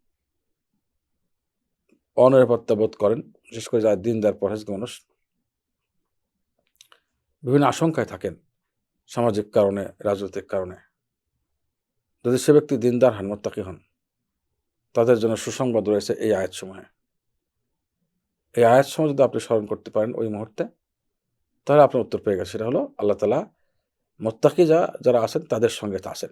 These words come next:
তো আল্লাহ যখন সঙ্গে আছেন তাহলে ভয় কিসের? আপনি সম্পূর্ণ নিরাপদ থাকুন এবং বিশ্বাস করুন আল্লাহ আপনার সঙ্গে আছেন।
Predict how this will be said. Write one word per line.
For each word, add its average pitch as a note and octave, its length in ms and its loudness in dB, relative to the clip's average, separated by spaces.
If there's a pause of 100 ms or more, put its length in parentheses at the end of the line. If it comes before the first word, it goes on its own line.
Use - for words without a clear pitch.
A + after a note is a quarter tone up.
তো - 80 -18
আল্লাহ C3 240 8
যখন F3+ 160 0
সঙ্গে D3+ 280 -4
আছেন A2 200 -6
তাহলে G#2 180 -8
ভয় G2+ 200 -6
কিসের? - 260 -16 (560)
আপনি G#2 300 -6
সম্পূর্ণ C#3 720 -2 (180)
নিরাপদ G#2 340 -6
থাকুন D3+ 260 -6
এবং A#2+ 180 -8
বিশ্বাস - 340 -10
করুন E3+ 220 -6
আল্লাহ - 200 -10
আপনার - 140 -20
সঙ্গে C3+ 180 -10
আছেন। - 220 -12